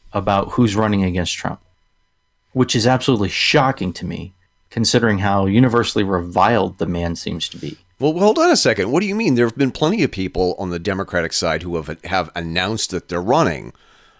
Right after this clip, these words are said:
Speaker 2: Um,
Speaker 1: Yeah, okay. Name three. The top
Speaker 2: um,
Speaker 1: three that pop in your head.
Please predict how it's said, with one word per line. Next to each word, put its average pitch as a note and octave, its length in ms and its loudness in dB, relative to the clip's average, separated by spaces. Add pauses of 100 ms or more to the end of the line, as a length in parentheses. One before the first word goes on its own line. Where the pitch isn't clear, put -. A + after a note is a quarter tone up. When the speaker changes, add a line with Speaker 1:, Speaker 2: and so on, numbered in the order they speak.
(100)
Speaker 2:
Um, F2+ 400 0
Speaker 1:
Yeah, G2 300 2
okay. A2 300 0 (140)
Name A#2+ 320 2
three. G#2 400 -2 (1600)
The G#2+ 60 -2
top A2 240 4
Speaker 2:
um, G#2 80 2
Speaker 1:
three A2+ 160 4
that G2 120 2
pop G#2 220 0
in G2+ 80 -6
your G2 120 0
head. F2+ 200 -4